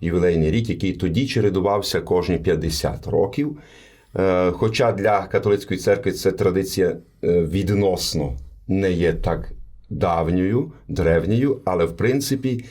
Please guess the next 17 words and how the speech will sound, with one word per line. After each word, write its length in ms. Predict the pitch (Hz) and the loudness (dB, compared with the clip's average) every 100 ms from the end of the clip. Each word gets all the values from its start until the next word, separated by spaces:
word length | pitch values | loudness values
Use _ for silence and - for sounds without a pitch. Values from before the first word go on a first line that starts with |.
| - - - | -20 -20 -4
е, 520 | 90 90 85 85 80 76 73 | 2 4 4 2 2 0 -6
ц-, 400 | - - - 82 | -18 -12 -4 -2
ця 200 | 80 104 | 0 0
традиція 580 | 95 90 87 92 - 87 | 2 2 2 0 0 0
є 120 | 82 | 2
біблійною 640 | 80 87 80 92 95 113 113 | 2 0 0 0 2 0 0
традицією, 680 | 117 117 127 123 120 113 | 0 2 0 0 0 2
і 120 | - 82 | 2 0
ми 120 | 78 | 2
її 120 | 80 | 0
знаходимо 440 | 80 80 90 87 | 0 0 0 0
справді 380 | 85 - 104 98 | -4 -2 -2 0
на 80 | 95 | -2
сторінках 420 | 92 95 95 98 | -2 -4 0 -2
Старого 300 | - 101 98 | 0 0 0
Завіту, 340 | 92 104 110 104 | 0 0 -2 -4
зокрема 600 | 95 85 95 98 95 | -6 -2 -2 0 -2